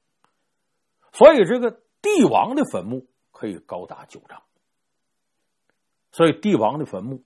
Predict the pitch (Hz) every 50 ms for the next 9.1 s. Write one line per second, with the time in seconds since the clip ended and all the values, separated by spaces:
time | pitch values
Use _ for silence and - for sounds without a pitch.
0 | _ _ _ - 87 73 67 65 73 71 71 90 123 - _ _ _ _ _ _
1 | _ _ _ _ _ _ _ _ _ _ _ _ _ _ _ _ _ - 131 123
2 | 175 202 190 - 143 165 202 180 123 135 160 185 180 180 - - - 87 147 -
3 | 143 127 127 131 135 139 - _ _ _ _ _ - _ _ _ - 175 165 120
4 | 107 123 123 120 _ _ - 202 185 135 120 117 117 139 185 190 180 127 87 87
5 | 101 131 160 151 170 156 - - 202 185 170 170 135 113 90 92 87 107 131 139
6 | 139 135 _ _ _ _ _ _ _ _ _ _ _ _ - 110 120 165 214 196
7 | 139 80 76 82 113 180 202 156 110 107 107 156 190 175 123 110 113 107 110 107
8 | - - - 175 160 170 185 185 180 202 175 127 90 90 - 165 208 208 151 107
9 | -